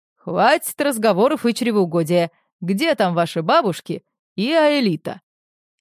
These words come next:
Спустя десять минут с едой было покончено. Даже Анна заставила себя проглотить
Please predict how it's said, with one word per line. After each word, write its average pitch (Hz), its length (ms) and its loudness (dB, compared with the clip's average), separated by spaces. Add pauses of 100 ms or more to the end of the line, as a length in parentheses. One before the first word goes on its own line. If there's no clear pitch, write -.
(240)
Спустя 294 520 -4
десять 202 460 -2
минут 185 560 -2 (120)
с - 160 -12
едой 196 400 2
было 180 300 0
покончено. 180 920 -4 (340)
Даже 233 300 0
Анна 214 380 0
заставила 180 600 0
себя 180 300 -2
проглотить 180 800 -4